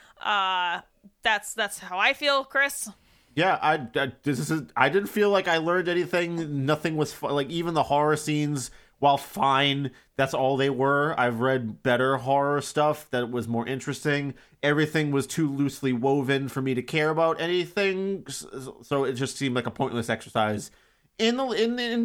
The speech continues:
Speaker 2: its entirety. So it definitely goes on the terrible list for me.
Speaker 1: Yeah, um, so thanks to,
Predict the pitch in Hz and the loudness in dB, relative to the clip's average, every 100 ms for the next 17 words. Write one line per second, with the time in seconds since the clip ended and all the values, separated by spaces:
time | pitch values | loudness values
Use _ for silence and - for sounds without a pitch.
0 | 233 - 214 240 269 269 131 110 - 147 | -2 -2 -2 0 2 4 2 -2 0 2
1 | 135 139 - 160 127 190 165 160 143 139 | 2 0 -2 -2 0 -2 0 0 0 -2
2 | 170 - 151 117 113 101 104 - - - | -4 -2 0 0 -2 -4 -4 -6 -14 -8
3 | 160 208 131 170 - _ _ _ _ 339 | -4 -2 -2 -4 -12 _ _ _ _ 2
4 | 330 196 - - 240 247 240 196 - 254 | 2 0 -8 -2 0 0 -2 -8 -6 -2
5 | 240 214 - - 254 269 277 - - - | -2 -4 -12 -8 -4 -4 -6 -10 -10 -10
6 | 262 262 254 247 | -6 -6 -4 -6